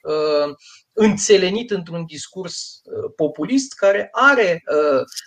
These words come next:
o șanse mari să se impună, tocmai fiindcă susține, uh, o, uh, atitudine, uh, tipurile morală, sacralizantă a existenței colective a, uh, poporului.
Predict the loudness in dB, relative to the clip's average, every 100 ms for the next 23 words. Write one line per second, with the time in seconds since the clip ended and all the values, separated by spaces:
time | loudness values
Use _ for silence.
0 | -10 -4 -2 2 4 4 2 -2 0 4
1 | 4 2 -4 -8 -8 -6 -6 -6 0 0
2 | 0 -4 -6 -8 -8 -4 -4 -4 -10 -8
3 | -4 0 2 0 -4 -20 -12 4 8 8
4 | 8 6 4 2 -6 -6 4 8 8 6
5 | 4 4 2 -2 -4 0 0 0 -6 -8
6 | -6 -6 -4 0 2 0 -2 -4 -2 -2
7 | -2 -6 -16 -20 -12 -10 -8 -2 4 6
8 | 4 0 -2 4 6 6 6 6 4 2
9 | 2 -2 0 0 0 0 0 -2 2 2
10 | 2 -2 -4 -4 -2 -2 -4 -6 -12 -8
11 | -8 -8 -8 -8 -8 -10 -8 -2 0 2
12 | 0 -2 -2 2 4 2 -2 -6 -4 -4
13 | -6